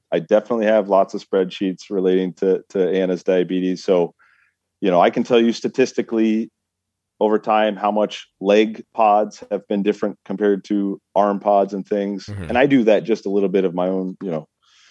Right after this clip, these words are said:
Speaker 1: fun, uh, because when you get right down to it, even that impact is really small. And if you compare that to, hey, what's the difference between a pasta dinner and, you know, bacon and eggs for dinner,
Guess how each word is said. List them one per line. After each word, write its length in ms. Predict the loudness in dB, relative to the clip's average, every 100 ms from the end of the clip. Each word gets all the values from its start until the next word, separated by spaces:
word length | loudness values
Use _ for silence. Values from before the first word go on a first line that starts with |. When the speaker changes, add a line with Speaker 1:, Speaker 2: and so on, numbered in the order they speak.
| _ _ _ _ _ _
Speaker 1:
fun, 580 | -4 2 4 4 2 -2 -8 0
uh, 380 | 4 4 4 0
because 320 | -4 -4 -2
when 100 | -2
you 100 | -2
get 160 | -2 0
right 200 | 0 0
down 240 | -2 -4
to 220 | -2 0
it, 180 | 2 0 -6
even 300 | -4 -2 0
that 300 | 2 2 0
impact 640 | -4 -8 -8 -10 -12 _ _ _ _ -6
is 160 | -4 0
really 280 | 2 2
small. 480 | -4 -4 -2 -2 -4 -4
And 100 | -4
if 140 | -2
you 80 | -4
compare 340 | -4 2 4
that 220 | 4 2
to, 360 | -2 -2 -2 -6 _ _
hey, 140 | 0 4
what's 240 | 2 0
the 40 |
difference 300 | -2 -2 -2
between 300 | -12 -8 -4
a 80 | -4
pasta 420 | 0 0 0 -2
dinner 400 | 0 0 0 -4 _ _ _ _
and, 420 | 2 2 2 -2 -10 _ _ -4
you 120 | -4
know, 160 | -4 -10 _ _ _ _ 2
bacon 280 | 2 2 0
and 80 |
eggs 180 | 0 -2
for 140 | -4 -2
dinner, 400 | 0 0 -2